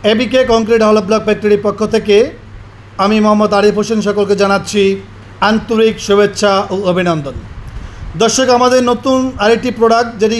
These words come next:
পার্কিং টাইলস। প্রত্যেকটি বিল্ডিংয়ের বাড়ির সামনে পার্কিং টাইলসের বিকল্প নেই, কারণ পার্কিং টাইলসে বাসা বাড়ির বিল্ডিংয়ের সৌন্দর্য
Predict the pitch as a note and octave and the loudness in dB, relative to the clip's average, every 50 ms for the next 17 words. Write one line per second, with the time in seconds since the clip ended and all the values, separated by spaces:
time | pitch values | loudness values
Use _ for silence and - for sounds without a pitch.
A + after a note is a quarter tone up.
0 | A3+ - - A3+ A3+ A3+ A3 B3 B3+ A3+ G3 G#3+ G#3 G3+ G#3 B3+ C4 - - - | -4 -2 0 0 0 0 0 -2 -4 -4 0 0 2 2 2 2 0 -4 -10 -16
1 | - - - - - - - - - - - - - - - - - - - - | -18 -20 -20 -20 -20 -20 -20 -20 -20 -20 -20 -20 -20 -20 -20 -20 -20 -20 -18 -18
2 | - - A#3+ A3+ A#3 B3 C#4+ C4 - D4 D4 - A#3+ A3+ B3+ C4 C4 C#4 C4+ C4+ | -4 -2 -2 -2 2 0 0 0 2 0 0 2 2 2 2 2 2 2 2 4
3 | B3 A#3 A#3+ C4+ - - - - - - - - - - - - - - D#3 G#3+ | 4 2 2 0 -4 -12 -18 -20 -20 -20 -20 -20 -20 -20 -20 -18 -8 -2 0 2
4 | A3+ A#3 B3 A#3+ A#3+ - A#3 A3+ A#3 A#3+ A#3 A#3 A#3+ A#3+ A#3+ A#3+ A#3+ - - - | 2 2 2 0 0 0 0 0 0 2 2 2 2 2 2 0 -4 -8 -16 -20
5 | - - - - - - - - G#3+ A3 G#3+ G#3+ - B3+ A#3+ G#3 A#3 A3+ A3+ - | -20 -20 -20 -20 -20 -18 -4 -2 0 0 0 0 -2 -2 -2 0 2 2 2 2
6 | - B3 A3 F3+ G#3+ G#3+ F3+ A3+ A3+ G#3 A3+ A3+ A3 G#3+ G3+ G#3 B3+ D4 - - | 2 0 0 0 -4 0 2 2 0 2 0 0 2 2 2 2 0 -2 -8 -14
7 | - - - - - - - - - - - G#3 A3+ A#3 A3 A3 A#3 A3 A3+ A3+ | -20 -20 -20 -20 -20 -20 -20 -20 -18 -4 -2 0 2 2 2 2 2 0 0 0
8 | - C4+ C4 A#3 - C4+ B3+ B3 B3+ C4+ C4+ C4 A#3 F3+ E3+ F#3+ F#3+ G#3+ G#3 G#3 | 0 -2 -2 0 2 2 0 2 2 2 4 4 2 0 -2 -2 0 0 -2 0
9 | - A#3 A#3 A3+ G#3 A3+ A3+ A#3 A#3 G#3+ F3+ F3+ G#3 G#3+ A3 A#3+ A#3+ A3 A#3+ A3 | 0 0 0 2 2 2 2 0 0 -2 -2 -2 -2 0 0 -2 0 0 -2 -2
10 | - - A3+ A3+ G#3+ G3 A3+ A3+ G#3+ F3+ | -2 -4 -4 -4 0 2 2 0 2 2